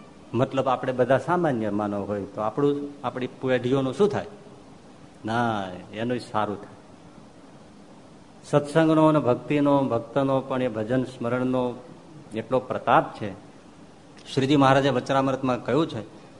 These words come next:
કે આ સત્સંગનો પ્રતાપ એવો છે કે પશુઓનું પણ કલ્યાણ થાય છે. તો જે સામાન્ય ભક્તો છે એ પણ જો એ ભક્તનો મહિમા સમજે, એની સાથે હેત રાખે,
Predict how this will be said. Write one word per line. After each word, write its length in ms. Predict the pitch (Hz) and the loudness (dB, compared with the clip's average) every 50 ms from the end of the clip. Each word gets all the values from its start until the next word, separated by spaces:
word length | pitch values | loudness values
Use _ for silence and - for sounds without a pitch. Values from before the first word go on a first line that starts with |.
| - - - - - - - - - - - - - - - - - - | -20 -20 -20 -20 -20 -20 -20 -20 -20 -20 -20 -20 -20 -20 -20 -18 -8 -2
કે 360 | - 127 123 120 117 110 107 110 - - - - - - - 117 | 0 0 2 2 0 -2 -4 -10 -14 -18 -20 -20 -20 -12 -2 4
આ 160 | 123 151 165 | 6 6 6
સત્સંગનો 600 | 160 - 151 143 - - - 202 214 220 220 208 | 4 2 -2 -2 -2 4 4 6 6 6 4 4
પ્રતાપ 420 | 165 175 175 175 - 165 160 156 156 | 4 2 0 4 4 4 4 4 4
એવો 240 | 151 151 147 143 | 2 4 4 2
છે 260 | 131 143 - 135 139 139 131 127 123 131 135 - - - - - - - - | 0 0 0 0 0 2 2 0 -2 -4 -8 -16 -20 -20 -20 -20 -20 -14 -6
કે 100 | - 143 | -4 -4
પશુઓનું 840 | 143 - - - - 131 127 - - 175 180 196 220 240 277 294 285 | -4 -4 -6 -2 0 0 0 0 2 4 6 8 8 6 6 4 2
પણ 100 | 262 220 | 0 0
કલ્યાણ 500 | - - 151 131 123 117 110 104 104 101 | 2 2 2 2 4 2 2 0 0 -4
થાય 320 | - - - - - - | -6 -10 -12 -12 -12 -14
છે. 220 | - - - - - - - - - - - - - - - - - - - - - - - - - - - - - - - - - - - - - - | -16 -20 -20 -20 -20 -20 -20 -20 -20 -20 -20 -20 -20 -20 -20 -20 -20 -20 -20 -20 -20 -20 -20 -20 -20 -20 -20 -20 -20 -20 -20 -20 -20 -20 -20 -16 -4 4
તો 140 | 151 170 190 | 8 8 8
જે 200 | 185 190 190 180 | 8 6 4 4
સામાન્ય 640 | - - - 151 147 147 156 185 208 220 214 208 196 | 2 2 4 4 4 6 8 6 6 6 4 2 4
ભક્તો 420 | 151 156 160 156 - - 165 160 | 4 4 4 4 2 0 0 0
છે 540 | 151 - 147 143 135 131 123 127 - - - | 0 0 0 0 0 0 -4 -6 -8 -8 0
એ 220 | 139 170 214 233 | 4 6 6 6
પણ 300 | 233 - - 208 196 180 | 6 6 6 6 6 6
જો 240 | 156 139 160 165 151 135 113 101 101 - - - - | 2 2 2 2 4 4 2 -2 -4 -10 -14 -12 -6
એ 120 | 139 143 | -6 -6
ભક્તનો 500 | 139 127 131 127 - - 165 156 147 139 | -2 0 -2 -2 0 2 2 2 2 2
મહિમા 400 | 123 120 131 135 135 139 139 131 | 2 2 2 2 2 2 2 2
સમજે, 600 | 120 - - 127 127 123 120 113 123 120 117 110 | 0 -2 -4 -2 -2 -2 -2 -2 -2 -2 -2 0
એની 220 | 104 117 123 123 | 0 -2 -2 -4
સાથે 340 | 117 - 127 123 117 117 117 | -4 -2 -2 -2 0 0 -2
હેત 280 | 107 110 117 117 117 - | 0 0 0 0 0 -2
રાખે, 460 | 110 110 113 110 110 - - 123 120 | -2 -2 -2 -2 -4 -6 -6 -4 -4